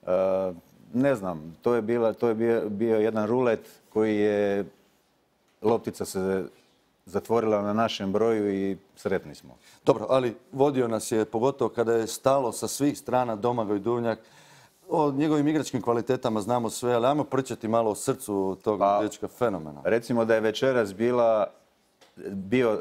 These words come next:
Speaker 1: e, direktni dvoboj dvojice ponajboljih igrača ovog prvenstva, Sagosena i Duvnjaka.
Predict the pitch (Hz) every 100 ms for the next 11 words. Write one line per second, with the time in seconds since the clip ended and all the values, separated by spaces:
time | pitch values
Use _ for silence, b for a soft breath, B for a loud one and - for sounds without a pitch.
0 | 90 95 127 123 117 - 107 104 92 120
1 | 123 110 98 117 113 - 107 104 98 113
2 | 113 104 101 101 95 98 104 - 104 104
3 | 85 95 95 107 110 98 95 87 - -
4 | 110 104 - 98 98 92 90 92 80 69
5 | -